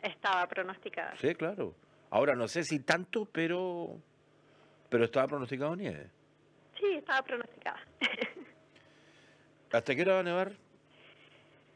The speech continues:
Speaker 1: Ahora ya debería comenzar a declinar y quedar con algunos chubascos ocasionales durante la mañana.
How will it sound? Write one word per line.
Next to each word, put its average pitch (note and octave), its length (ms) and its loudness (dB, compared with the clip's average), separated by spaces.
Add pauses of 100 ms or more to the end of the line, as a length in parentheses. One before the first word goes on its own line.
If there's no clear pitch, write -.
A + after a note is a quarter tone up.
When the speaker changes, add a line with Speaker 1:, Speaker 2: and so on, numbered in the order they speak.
(680)
Speaker 1:
Ahora B3+ 300 4
ya D4+ 160 -2
debería C#4+ 440 0
comenzar C4+ 640 0
a C4 140 4
declinar A#3 920 2
y D#4 100 -6
quedar B3 460 0
con B3 180 -2
algunos B3 500 -2
chubascos A#3 600 0
ocasionales A3 540 -6
durante A3+ 340 -6
la G#3+ 140 0
mañana. F#3+ 440 -6